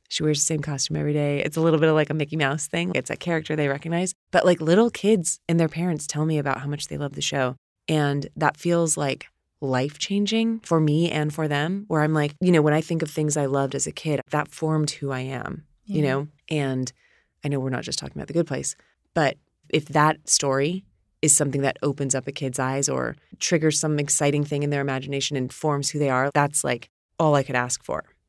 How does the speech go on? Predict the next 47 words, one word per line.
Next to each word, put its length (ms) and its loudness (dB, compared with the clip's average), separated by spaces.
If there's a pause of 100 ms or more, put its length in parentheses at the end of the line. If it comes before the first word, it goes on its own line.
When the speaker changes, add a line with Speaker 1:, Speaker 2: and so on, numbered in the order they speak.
(140)
Speaker 1:
And 160 2
truly, 440 2
I 60 2
mean, 260 0 (240)
I 40 4
don't 120 2
want 140 -2
a 40 -8
kid 160 -6
watching 300 -4
Barry 340 -2 (520)
<laughs> 500 -2
or 260 6
Broad 300 4
City 340 2
or, 160 8
you 140 2
know, 140 4
like, 180 0 (300)
there's 140 4
plenty 200 4
of 80 2
things 220 0
that, 260 0
that 240 2
a 60 -2
kid 200 -2
shouldn't 160 -2
be 60 0
watching. 320 2
But 220 2
kid 240 6
aside, 560 4
I 80 0
feel 300 -2
incredibly 640 -2
lucky 260 -4
to 60 -4
be 100 -8
telling 380 -8
the 40 -6
stories 360 -4
that 120 -6
I 80 -4
get 200 -6
to 100 -10
tell. 320 -2